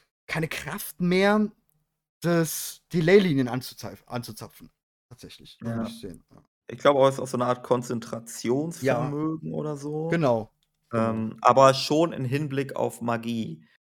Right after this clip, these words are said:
Speaker 2: Und
Speaker 1: Mhm.
Speaker 2: schon vielleicht sogar in Hinblick auf, was du meintest, Leylinien, vielleicht sogar Azerit, äh, vielleicht auch das Arkane. Das, es geht ja alles so ein bisschen ineinander über.
Speaker 1: Ja.
Speaker 2: Ähm,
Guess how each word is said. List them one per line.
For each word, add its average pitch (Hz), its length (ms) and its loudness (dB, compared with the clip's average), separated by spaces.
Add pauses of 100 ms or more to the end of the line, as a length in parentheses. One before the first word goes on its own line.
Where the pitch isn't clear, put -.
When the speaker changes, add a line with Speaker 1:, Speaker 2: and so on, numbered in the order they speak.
(120)
Speaker 2:
Und 123 120 -4
Speaker 1:
Mhm. - 20 -4
Speaker 2:
schon 143 480 -2
vielleicht 131 540 2
sogar 127 520 -2
in 120 140 -4
Hinblick 117 460 -6
auf, 107 200 -4
was 110 140 -6
du 110 60 -8
meintest, 110 240 -6
Leylinien, 131 600 -2
vielleicht 120 200 -4
sogar 113 260 -8
Azerit, 127 800 -8 (640)
äh, 113 300 0
vielleicht 113 220 2
auch 107 40 -4
das 113 140 -6
Arkane. 131 580 -2
Das, 120 120 -6
es - 140 -12
geht 135 140 -4
ja 135 60 0
alles 131 160 0
so 127 60 -10
ein - 20 -6
bisschen 117 220 -6
ineinander 113 420 0
über. 123 460 -6 (120)
Speaker 1:
Ja. 123 340 -12
Speaker 2:
Ähm, 110 200 0